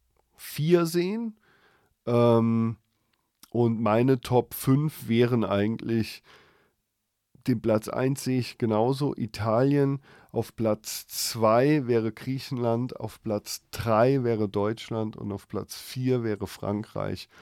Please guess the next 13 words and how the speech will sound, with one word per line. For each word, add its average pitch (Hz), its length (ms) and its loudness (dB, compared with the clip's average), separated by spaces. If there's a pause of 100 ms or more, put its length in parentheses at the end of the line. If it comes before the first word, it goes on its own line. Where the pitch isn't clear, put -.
(340)
und 101 180 -8
erst 101 380 -6
dann 98 400 -2 (280)
wäre 92 580 -4 (1000)
Spanien. 95 880 -6 (840)
Genau. 92 560 -10 (1300)
Und 110 300 -2 (160)
ja, 110 340 2 (340)
tatsächlich, 104 680 -6
England, 117 640 -2 (260)
Platz 98 260 -6
sechs, - 440 -4
ne? 101 300 -4